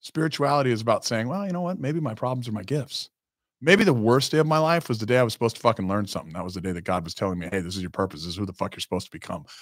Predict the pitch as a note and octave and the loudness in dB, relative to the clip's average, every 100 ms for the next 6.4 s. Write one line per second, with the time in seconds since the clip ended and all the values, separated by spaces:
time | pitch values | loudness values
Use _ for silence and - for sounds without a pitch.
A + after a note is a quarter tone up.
0 | _ G2+ B2 C3 A#2+ G#2+ F#2+ G2 - - | _ 0 2 4 4 4 0 -4 -8 -8
1 | F#2+ - D#2 D2+ _ - G#2+ G#2+ A#2+ A2+ | -6 -8 -10 -16 _ -10 -2 2 4 4
2 | F#2+ - C3 - - - - _ - A#2 | 0 0 0 0 -6 -8 -10 _ -6 -4
3 | G2+ - G2+ - G2 A2+ B2 - G2+ G2 | -2 0 0 0 2 4 4 0 -2 -2
4 | G#2 F#2 F2 G2 C3 B2+ C3 A#2 G#2+ - | -4 -6 -8 2 4 6 4 4 0 -6
5 | - C3+ C3+ _ C#3+ B2+ B2 F3+ G#2 - | 0 0 0 _ -4 -4 4 4 4 -4
6 | - F3 E3+ | -2 2 2